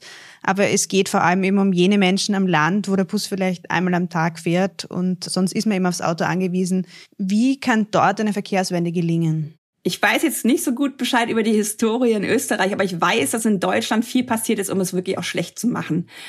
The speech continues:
Speaker 2: Also allein nach der Wiedervereinigung der D D R mit der B R D sind viertausend Schienenkilometer in den ostdeutschen Ländern verloren gegangen, weil wir sehr an das Auto geglaubt haben. Das war zum Teil auch dieser Güterverkehr, der bis zum Werkstor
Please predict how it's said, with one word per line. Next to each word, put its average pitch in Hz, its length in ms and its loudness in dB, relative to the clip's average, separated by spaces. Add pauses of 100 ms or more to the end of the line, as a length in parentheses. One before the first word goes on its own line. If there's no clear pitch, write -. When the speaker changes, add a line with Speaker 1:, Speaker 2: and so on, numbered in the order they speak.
(200)
Speaker 2:
Also 180 200 2
allein 196 340 2
nach 233 200 0
der 202 340 2
Wiedervereinigung 214 840 0
der 196 100 0
D 196 100 2
D 190 160 0
R 180 220 2
mit 185 140 0
der 175 100 2
B 196 160 2
R 233 180 2
D 208 400 0
sind 185 240 0
viertausend 196 460 0
Schienenkilometer 185 720 0
in 170 120 2
den 170 80 0
ostdeutschen 175 480 -2
Ländern 180 200 0
verloren 190 460 0
gegangen, 156 500 -2 (280)
weil 226 200 2
wir 247 140 2
sehr 185 240 2
an 175 100 0
das 170 220 -2
Auto 180 220 -2
geglaubt 175 520 -2
haben. 170 240 0
Das 202 140 -4
war 196 160 2
zum 190 160 -8
Teil 208 320 0
auch 202 240 0 (260)
dieser 190 180 2
Güterverkehr, 190 920 2
der 175 140 2
bis 220 200 0
zum 202 240 2
Werkstor 170 720 0